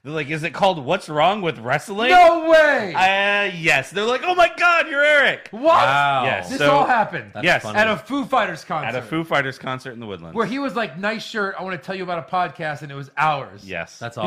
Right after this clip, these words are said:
Speaker 2: like,
Speaker 3: awesome.
Speaker 2: "I'm about to
Speaker 1: He's
Speaker 2: tell you
Speaker 1: telling
Speaker 2: about
Speaker 1: you,
Speaker 2: your
Speaker 1: he,
Speaker 2: own podcast."
Speaker 1: he was telling his friend about the podcast.
Speaker 2: Oh my God.
Speaker 3: Remember
Speaker 2: That's
Speaker 1: So
Speaker 3: his name?
Speaker 2: amazing.
Speaker 1: that was Russell and Shane at Foo Fighters.
Speaker 2: That's
Speaker 1: So,
Speaker 2: awesome,
Speaker 3: Awesome.
Speaker 2: guys.
Speaker 1: yeah.
Speaker 3: That's kinda funny. That's what happened with me and Brian Alvarez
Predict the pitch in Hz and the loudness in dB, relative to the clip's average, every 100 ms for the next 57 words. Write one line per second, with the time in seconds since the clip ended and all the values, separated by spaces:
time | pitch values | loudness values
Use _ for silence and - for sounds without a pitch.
0 | 113 190 190 190 220 226 170 220 214 208 | -2 -2 -4 -6 -4 -4 -4 0 2 4
1 | 196 175 180 185 196 175 190 180 170 170 | 4 2 -2 -2 -4 -2 -2 -2 -4 -2
2 | 180 175 220 208 202 160 131 - 165 175 | -2 0 0 0 0 -4 -6 -4 0 0
3 | 160 113 101 - 104 107 87 92 80 - | -2 -6 -6 -8 -12 -10 -10 -14 -18 -12
4 | 170 175 160 127 117 131 131 143 143 156 | -6 -6 -6 -10 -10 -6 -4 -2 0 0
5 | 147 143 147 156 117 151 165 151 120 110 | 2 0 -2 -4 0 0 2 -4 -4 -2
6 | 147 - 175 165 131 131 127 - 135 123 | -2 -2 -4 -4 -6 -10 -10 -6 -4 -4
7 | 104 101 98 104 - 113 - 87 82 85 | -6 -8 -10 -12 -14 -16 -12 -12 -12 -12
8 | 127 160 156 156 139 143 127 123 127 120 | -8 -4 0 0 -2 -4 -6 -6 -6 -10
9 | - 95 92 170 - 220 196 - 196 170 | -14 -8 -6 -6 -2 -2 -2 -4 -6 -4
10 | 165 165 190 135 170 170 175 160 147 151 | -4 -6 -10 -6 -6 -6 -8 -8 -10 -10
11 | 135 135 147 151 156 135 135 131 127 113 | -10 -10 -8 -6 -8 -8 -8 -8 -12 -14
12 | 117 135 135 131 135 127 117 101 92 | -10 -8 -6 -4 -4 -6 -10 -10 -12